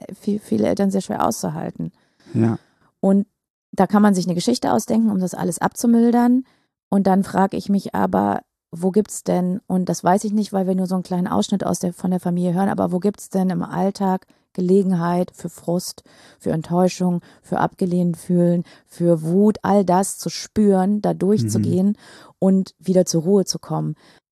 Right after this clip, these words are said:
Speaker 1: Weil das ist nötig.
Speaker 2: Ja.
Speaker 1: Es ist einfach nötig, einen Umgang mit diesen ganzen Gefühlen, die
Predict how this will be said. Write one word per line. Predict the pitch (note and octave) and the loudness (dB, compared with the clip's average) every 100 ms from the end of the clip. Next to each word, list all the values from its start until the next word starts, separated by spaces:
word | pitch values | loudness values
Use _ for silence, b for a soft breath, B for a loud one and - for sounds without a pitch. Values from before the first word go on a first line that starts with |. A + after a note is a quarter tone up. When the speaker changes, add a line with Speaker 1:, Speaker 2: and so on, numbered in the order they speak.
| _ | _
Speaker 1:
Weil | - F3 | 0 2
das | F3 | 2
ist | E3+ - | 0 -2
nötig. | F3+ G3+ A3 E3 E3 - | 4 4 4 0 -4 -2
Speaker 2:
Ja. | A#2 A2+ G#2+ A2+ | 2 4 2 -2
Speaker 1:
Es | |
ist | F3 C3+ | -4 -2
einfach | F3 F3+ | 2 2
nötig, | F#3+ G#3+ G#3 F3+ - | 4 2 2 -2 -4
einen | - | -2
Umgang | G3+ A#3 G#3 F3+ F3+ F3 | 2 2 2 0 0 -2
mit | F3 - | -4 -4
diesen | F3 F3 | -6 -2
ganzen | F#3+ A3+ - G#3 | 2 2 0 -4
Gefühlen, | F#3 A3+ A3+ G#3 | -2 0 2 2
die | F#3+ | 0